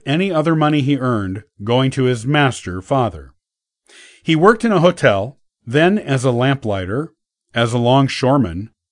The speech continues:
a rigger, a sailmaker, and a wheelman on a boat. He eventually became a pilot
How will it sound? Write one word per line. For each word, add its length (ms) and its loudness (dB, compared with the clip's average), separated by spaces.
a 140 -2
rigger, 460 0
a 80 0
sailmaker, 840 0
and 180 0
a 80 6
wheelman 640 -2
on 160 -2
a 60 0
boat. 440 0
He 100 2
eventually 480 4
became 380 2
a 100 2
pilot 680 -4